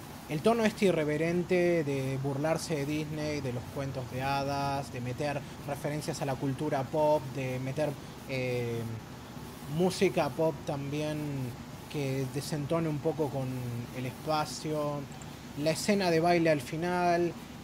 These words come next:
el que todo el elenco sean celebridades,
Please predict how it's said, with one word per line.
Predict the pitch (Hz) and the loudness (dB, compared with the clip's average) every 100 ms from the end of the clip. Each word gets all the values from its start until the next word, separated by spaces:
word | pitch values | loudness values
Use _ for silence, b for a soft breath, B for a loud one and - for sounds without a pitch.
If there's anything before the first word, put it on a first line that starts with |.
| 147 | -4
el | 156 | -4
que | 143 165 156 151 | 0 0 2 2
todo | 196 196 | 4 6
el | 190 | 8
elenco | 170 175 180 175 165 | 8 6 4 2 -2
sean | - 165 160 | 0 0 0
celebridades, | - 156 143 147 151 170 165 165 160 156 156 156 - | -4 -2 0 2 4 4 4 4 2 2 0 -4 -6